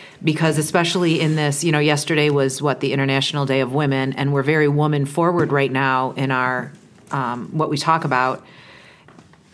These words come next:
We tell little girls to be whatever they wanna be and say whatever they wanna say and speak up.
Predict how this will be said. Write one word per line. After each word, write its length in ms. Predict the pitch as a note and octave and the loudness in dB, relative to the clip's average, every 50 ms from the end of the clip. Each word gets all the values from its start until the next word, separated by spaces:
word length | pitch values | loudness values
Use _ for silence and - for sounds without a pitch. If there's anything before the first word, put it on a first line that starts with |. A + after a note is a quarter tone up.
| - - | -4 0
We 200 | F#3 G3 G3+ G3 | 2 2 2 2
tell 340 | - - E3 F3+ F#3 F#3+ | 0 2 2 2 4 4
little 240 | G3 G3 F#3 F3 E3+ | 2 2 4 2 2
girls 600 | E3 - D3+ D#3+ D3+ D3 D3 D3 C#3+ C#3+ - - | 0 0 0 2 2 2 2 0 0 -2 -6 -8
to 180 | - - D3+ C#3+ | -6 -4 -4 -4
be 340 | C#3 C#3+ - - F#3+ G3 F#3+ | -4 -4 0 0 2 2 4
whatever 300 | F3 F3+ E3+ E3+ D#3+ E3 | 2 2 2 2 2 2
they 120 | E3 E3 | 0 0
wanna 240 | D#3 D#3 D3+ D3 D3 | 2 0 0 0 0
be 200 | C#3+ D3 E3 D#3 | 0 0 0 0
and 140 | D3 C#3 C3+ | 0 -2 -4
say 240 | C#3 - - E3+ E3 | -4 0 0 2 2
whatever 300 | D#3 D#3+ D#3 D3+ D3 D#3 | 2 2 2 2 0 2
they 120 | D3 D3 C#3+ | 0 0 2
wanna 280 | C#3 C#3 C#3 C3+ C3+ | 2 2 2 0 0
say 480 | C3+ - - D#3 D3+ D3+ D3 D3 D3 C#3 | -4 -4 -4 -2 -2 0 0 0 0 -2
and 340 | B2+ C3 C#3 C#3 C#3+ D3 - | -2 -4 -6 -8 -8 -10 -10
speak 460 | - - - - - E3 D3+ D3 D3+ | -8 -8 -8 -2 -2 0 0 0 2
up. 400 | E3 D#3+ C#3+ C3+ C#3 - - | 2 2 2 0 -2 -6 -12